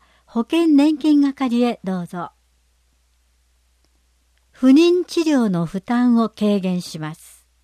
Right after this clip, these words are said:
不妊に悩むご夫婦の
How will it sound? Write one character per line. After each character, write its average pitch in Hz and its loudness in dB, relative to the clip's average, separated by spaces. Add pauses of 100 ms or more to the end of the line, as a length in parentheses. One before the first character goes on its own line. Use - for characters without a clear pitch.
(680)
不 - -2
妊 320 4
に 330 4
悩 302 4
む 233 2
ご 220 0
夫 254 -2
婦 220 -6
の 175 -6